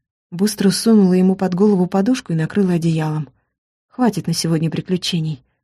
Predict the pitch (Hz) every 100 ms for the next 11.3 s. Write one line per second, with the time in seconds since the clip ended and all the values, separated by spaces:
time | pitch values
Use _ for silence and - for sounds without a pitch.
0 | _ _ _ _ _ 185 190 190 202 202
1 | 185 180 170 - 170 190 202 196 185 175
2 | - 190 170 165 - - _ _ _ _
3 | _ _ _ _ - 185 190 - 185 175
4 | 190 202 196 165 165 - - 165 165 170
5 | - 233 208 165 160 - _ _ - -
6 | 196 190 175 180 175 175 - 165 156 151
7 | - _ _ _ _ _ _ _ _ _
8 | _ - 165 170 165 170 175 202 214 -
9 | 170 170 170 170 170 - - 220 - -
10 | 196 - 175 170 170 170 - 175 165 165
11 | 156 156 -